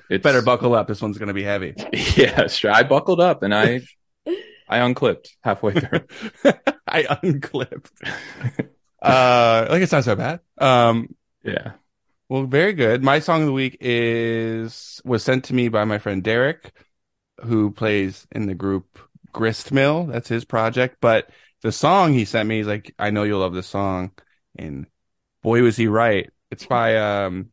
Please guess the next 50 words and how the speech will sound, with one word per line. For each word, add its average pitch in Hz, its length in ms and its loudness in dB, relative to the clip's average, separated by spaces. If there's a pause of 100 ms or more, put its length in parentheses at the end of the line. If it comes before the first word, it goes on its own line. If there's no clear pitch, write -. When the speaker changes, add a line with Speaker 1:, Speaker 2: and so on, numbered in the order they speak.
(100)
Speaker 2:
this 110 140 -12
artist, 113 480 -4
Lucid 113 600 -6
Beats. - 640 -8 (520)
<laughs> - 500 -20
Speaker 1:
Ooh. 101 400 2
Speaker 2:
So 90 60 6
I, 92 260 0
I 160 60 4
don't 214 120 4
know 151 120 4
anything 156 340 2
about 123 180 4
this 117 120 -2
artist. 110 340 -2
It 135 160 -6
could 135 240 -2
not 110 260 -2
be - 60 -6
an 107 80 -6
artist. 90 340 -6
It - 100 -10
could 120 120 0
just 110 160 -8
be 110 140 -4
a 101 40 -4
producer. 95 560 -8 (380)
Speaker 3:
Mm. 190 220 -8 (480)
Speaker 2:
With 143 180 2
a 143 100 4
Z 127 300 2
at 110 120 0
the 95 140 -4
end 87 340 -6
for 98 100 -6
Beats. - 560 -10 (100)
Um, 104 460 0
Speaker 3:
Oh, 165 100 -4
yeah. 107 240 -8 (720)
Speaker 2:
um, 107 600 0
the 110 80 -4
Speaker 1:
Have - 60 0
Speaker 2:
song's 131 180 2
Speaker 1:
to. 139 60 2
Speaker 2:
called 120 100 2
Let 120 200 2
You, 127 160 -8
Let 131 220 -2
You 135 100 -4
Go. 123 500 2